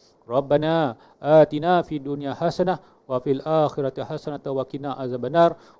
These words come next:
Wa sallallahu ala sayyidina Muhammad wa ala alihi wa sahbihi ajma'in.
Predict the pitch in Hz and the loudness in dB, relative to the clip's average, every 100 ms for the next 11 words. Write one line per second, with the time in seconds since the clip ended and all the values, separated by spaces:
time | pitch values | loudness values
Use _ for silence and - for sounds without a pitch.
0 | - 123 156 143 135 156 143 131 127 123 | -14 -6 -2 -2 0 2 2 0 -6 -6
1 | - 143 135 127 127 - 160 147 135 131 | -6 -6 -6 -10 -10 -8 -8 -6 -6 -6
2 | 135 131 131 127 123 - 127 123 123 127 | -6 -8 -8 -8 -8 -8 -8 -8 -12 -10
3 | 156 180 | -6 -4